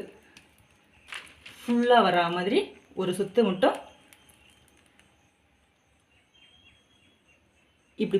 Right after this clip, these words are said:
பிழிஞ்சு விட்டுக்கோங்க. இது போல செஞ்சுக்கலாம்.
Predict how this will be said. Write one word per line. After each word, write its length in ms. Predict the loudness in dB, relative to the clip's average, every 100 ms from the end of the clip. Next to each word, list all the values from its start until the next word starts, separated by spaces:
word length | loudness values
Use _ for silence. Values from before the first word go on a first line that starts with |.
| -2
பிழிஞ்சு 280 | -2 0 0
விட்டுக்கோங்க. 480 | 0 -4 -6 -4 -2 -4 -6 -20 _ _ _ _ -2
இது 80 | 0 2
போல 200 | 0 0 -4 -20 _ -20 -20 -20 -18 -16 -4
செஞ்சுக்கலாம். 480 | 0 0 0 0 -2